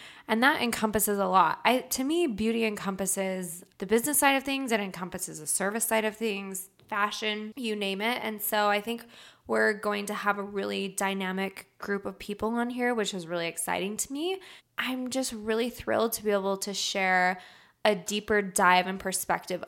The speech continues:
of the beauty industry. I think that's gonna be really cool. So what are you most excited about?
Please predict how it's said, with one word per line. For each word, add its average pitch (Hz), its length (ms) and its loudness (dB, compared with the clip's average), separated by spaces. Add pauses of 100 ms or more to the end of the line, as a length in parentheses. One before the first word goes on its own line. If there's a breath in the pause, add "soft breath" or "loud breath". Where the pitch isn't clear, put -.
of 190 200 2
the 185 60 -8
beauty 185 300 -6
industry. - 500 -4
I - 80 0
think 208 180 -8
that's 190 220 -4
gonna 208 140 -6
be 196 160 -6 (320)
really 185 480 -2
cool. 208 680 -2
So - 180 -4
what 247 160 0
are 269 40 0
you 262 160 -4
most 180 300 -4
excited - 380 -4
about? - 360 -2